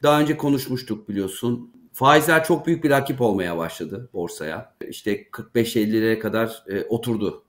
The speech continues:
e, mevduat faizleri. E, aynı zamanda tabii bu yüksek faizden dolayı krediler de çok yüksek.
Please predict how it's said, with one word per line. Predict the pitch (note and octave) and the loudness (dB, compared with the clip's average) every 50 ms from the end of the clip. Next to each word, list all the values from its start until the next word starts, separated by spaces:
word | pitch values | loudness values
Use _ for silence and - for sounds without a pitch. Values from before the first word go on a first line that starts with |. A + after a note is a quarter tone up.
| _ - - | _ -12 -8
e, | E2 E2 | -6 -4
mevduat | E2+ F#2 F2+ F2+ D#2+ F2 E2 E2 - | -2 -2 -2 -2 -4 -4 -4 -6 -6
faizleri. | - - D#2+ D#2+ D#2 D#2 D2 - E2 E2 G#2+ D3+ C#3+ - _ - | -6 -6 -4 -4 -4 -6 -6 -6 -6 -6 -6 -8 -10 -12 _ 0
E, | - A#2+ - | 2 4 4
aynı | - B2 C#3+ D3+ E3 F3 E3 | 6 4 4 4 4 4 4
zamanda | D#3+ E3 D#3 E3 E3 E3 E3 E3 | 4 2 2 2 2 0 -2 -2
tabii | E3 D#3 D3+ C#3 A#2+ | -2 -2 -2 -2 0
bu | B2 C3+ | 0 0
yüksek | C#3+ D3+ D3 - - F#3+ F#3+ | 0 -2 -2 -2 -4 -4 -4
faizden | - - D#3 D#3 D3+ D3+ D3+ D3 - - - - A2 G#2+ F#2+ E2 D2+ - - - - - C#3 D3 D#3+ E3+ C#3+ | -4 -6 -4 -4 -2 -4 -4 -6 -10 -10 -8 -6 -4 -4 -4 -4 -6 -8 -10 -12 -8 -4 -2 -2 0 0 0
dolayı | C3+ B2 A2 A2+ A2 B2+ E3+ G#3+ G#3+ - _ _ - | 0 0 0 0 0 0 -2 -4 -6 -8 _ _ -6
krediler | - D3+ D3+ D3+ E3 E3 F3 F3 D#3+ | -2 -2 0 2 2 2 2 2 2
de | C#3 B2 | 0 -2
çok | - - G#2 - - - | -2 -4 -8 -8 -10 -14
yüksek. | - - - - D#2 - - - - _ | -16 -14 -14 -14 -16 -16 -18 -20 -20 _